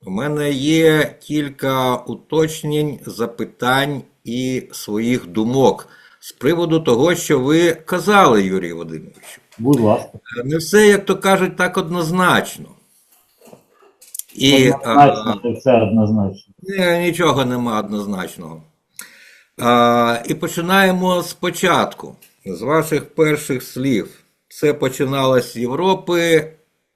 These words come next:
Speaker 1: а Україна, і там щось про комплекси меншовартості. Ось.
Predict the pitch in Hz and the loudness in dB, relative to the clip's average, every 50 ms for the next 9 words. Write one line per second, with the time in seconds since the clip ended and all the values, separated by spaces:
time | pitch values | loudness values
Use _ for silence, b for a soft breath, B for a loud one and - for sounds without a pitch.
0 | _ _ _ - 123 123 120 117 120 110 117 - 123 127 143 156 165 175 170 165 | _ _ _ -6 -2 -2 0 0 0 -2 -4 -4 -4 -2 -2 -2 -2 -2 -2 -2
1 | 160 156 156 156 147 147 - 127 110 - - 151 151 143 135 - - 160 147 139 | 0 0 0 0 -2 -2 -4 -8 -8 -6 -4 -4 -2 -4 -4 -4 -2 -2 -2 -2
2 | - - 135 127 123 - 151 147 147 143 135 - 139 135 131 131 - - 143 139 | -4 -6 -6 -8 -6 -4 -4 -4 -4 -6 -6 -6 -6 -6 -6 -8 -8 -4 -2 0
3 | 139 131 127 123 - 123 113 120 131 131 123 - - 135 120 127 147 151 143 131 | 2 2 0 0 -2 -4 -4 -2 -2 -4 -4 -4 -2 -2 0 0 2 0 0 -2
4 | - - - - - - _ - - - _ _ _ _ _ _ _ _ _ b | -4 -6 -8 -10 -10 -14 _ -20 -20 -20 _ _ _ _ _ _ _ _ _ b
5 | b b b b b b b b b b b b b b b b b b b b | b b b b b b b b b b b b b b b b b b b b
6 | b _ _ _ - 113 104 95 80 73 - - - | b _ _ _ -6 -4 -4 -4 -4 -6 -10 -14 -16